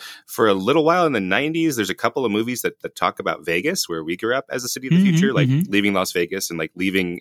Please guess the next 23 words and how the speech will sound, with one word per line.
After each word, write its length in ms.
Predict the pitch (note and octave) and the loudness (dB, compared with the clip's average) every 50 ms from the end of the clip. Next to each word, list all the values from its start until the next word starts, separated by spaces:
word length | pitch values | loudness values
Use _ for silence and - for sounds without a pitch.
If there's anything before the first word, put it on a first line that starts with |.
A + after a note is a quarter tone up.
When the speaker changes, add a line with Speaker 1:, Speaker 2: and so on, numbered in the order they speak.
| _ _ - | _ _ -4
Speaker 1:
L 220 | E2+ F#2 F2 F#2 | -2 0 2 4
A, 140 | A2+ B2 F#2+ | 4 4 4
how 120 | F2 F2+ E2 | 2 0 -2
terrible 400 | - - G2+ G#2+ G#2+ E2+ D#2+ D#2 | -2 0 0 0 0 0 -4 -6
it 60 | - | -4
is. 220 | E2 D#2 D#2+ - E2+ | -4 -4 -4 -4 -4
And, 160 | D#2+ D#2+ - - - - _ - | -6 -6 -8 -12 -20 -20 _ -8
like, 140 | F#2+ - - | -8 -6 -6
you 80 | D#2+ | -2
go 140 | D2 F2 D#2+ | 0 0 0
to 80 | D#2 D2 | 0 0
Vegas 400 | D#2+ E2+ E2+ D#2 - - - - | 2 0 0 0 -2 -10 -10 -12
and, 80 | D2 | -14
like, 120 | C#2+ C#2+ - | -16 -8 -2
wow, 280 | F2 E2 E2 D#2 D#2 D#2 | 0 0 2 0 0 -2
this 180 | E2 D#2 - | -4 -6 -8
is 60 | - - | -10 -12
the 80 | - | -16
new 160 | D2+ D2 C#2+ | -16 -16 -16
place. 420 | - - D#2+ D2+ - - - - _ _ _ - | -12 -10 -10 -10 -8 -8 -10 -10 _ _ _ -10
Um, 300 | - E2+ - B2+ B2 G#2+ | -8 -4 0 2 2 2
Speaker 2:
Mm-hmm, 260 | F#2+ G#2 G2 C3 B2 A2+ | 2 0 0 2 2 2
mm-hmm. 160 | G#2 G2 | 2 2